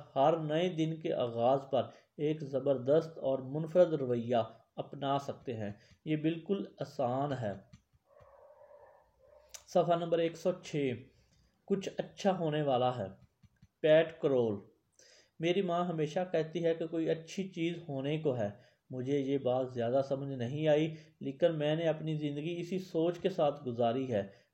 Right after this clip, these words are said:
कि चीज़ें चाहे कितनी ही मनफी या मुश्किल बन चुकी हैं, यहाँ एक मुसलसल उम्मीद मौजूद है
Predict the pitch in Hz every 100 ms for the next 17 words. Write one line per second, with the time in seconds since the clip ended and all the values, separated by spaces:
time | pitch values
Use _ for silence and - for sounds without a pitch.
0 | - 180 - 160 151 170 160 160 165 165
1 | 165 156 165 180 175 165 143 147 151 180
2 | 135 - - - 156 156 151 160 - 202
3 | 180 156 156 151 123 139 120 87 - -
4 | _ _ 123 123 139 151 - 135 139 139
5 | 131 131 160 156 180 147 - - _ -
6 | 147 156 185 185 160 131 135 160 156 113